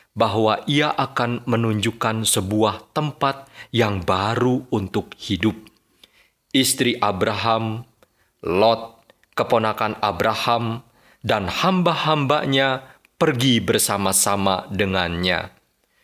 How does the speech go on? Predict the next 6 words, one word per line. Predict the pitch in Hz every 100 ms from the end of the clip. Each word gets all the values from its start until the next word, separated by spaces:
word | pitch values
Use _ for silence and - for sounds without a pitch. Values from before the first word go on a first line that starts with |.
| _ -
Mereka | 110 117 113 113
membawa | 110 104 98 117 117 117 110 120
semua | - 131 147 151 147 123
harta | 123 113 107 107
milik | 101 104 101 95 _ _
mereka. | 90 90 87 - 92 82